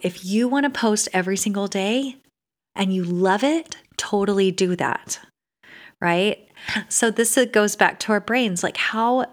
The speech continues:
why do we wanna do it? How often, how do we wanna use it? How often do we wanna post?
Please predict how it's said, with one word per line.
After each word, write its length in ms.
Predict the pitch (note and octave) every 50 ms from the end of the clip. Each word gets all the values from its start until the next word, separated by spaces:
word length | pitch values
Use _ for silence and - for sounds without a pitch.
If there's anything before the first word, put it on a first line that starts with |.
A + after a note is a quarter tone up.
| - _ _
why 640 | G3+ F3+ F#3 F3+ F3 F#3+ G3+ G#3+ A3+ B3+ C4+ C#4+
do 100 | C4 C4+
we 140 | B3+ B3+ A#3+
wanna 240 | A#3+ A3+ G#3+ G#3+ G3+
do 160 | - G3 F#3
it? 320 | F3+ F3+ F#3 - - - - - - -
How 280 | - - A3+ A#3+ - -
often, 380 | F#3 G3 G#3 G#3 A#3+ A3 G#3+ G#3
how 320 | - - - - G3+ G#3 A3+
do 80 | B3
we 140 | A#3 B3 A#3+
wanna 240 | A3 G#3 G3+ G3 G3+
use 340 | F#3+ F#3 F3+ F3 F3 - -
it? 200 | F3+ F#3 - -
How 200 | E3+ - - -
often 380 | F3+ F#3 G#3 G#3+ - A#3+ A3
do 160 | G#3+ A3 G#3
we 100 | G3 G3
wanna 240 | G3 F#3 F#3 F#3 F3+
post? 720 | F3 F3 - - E3+ E3 D#3+ D#3+ E3+ E3+ - - - -